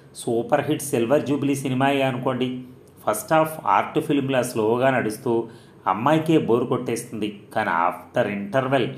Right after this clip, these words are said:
పక్కా మసాలా సినిమాలాగా ఉత్కంఠభరితంగా నడిచి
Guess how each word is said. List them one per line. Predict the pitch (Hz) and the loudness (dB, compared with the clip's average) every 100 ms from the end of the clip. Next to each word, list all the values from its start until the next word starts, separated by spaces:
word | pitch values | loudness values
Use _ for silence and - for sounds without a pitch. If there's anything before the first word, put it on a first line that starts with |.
| - - - - | -14 -20 -20 -4
పక్కా | 120 117 - 143 | -2 0 0 0
మసాలా | 110 113 - 131 127 123 | 0 -6 0 2 4 2
సినిమాలాగా | 123 127 123 117 110 113 | 0 -2 2 2 4 2
ఉత్కంఠభరితంగా | 110 - - - 143 131 117 117 123 117 110 | 0 -6 -12 -6 -4 -2 -2 -2 -4 -4 -2
నడిచి | 98 123 127 170 | -2 -2 -2 -2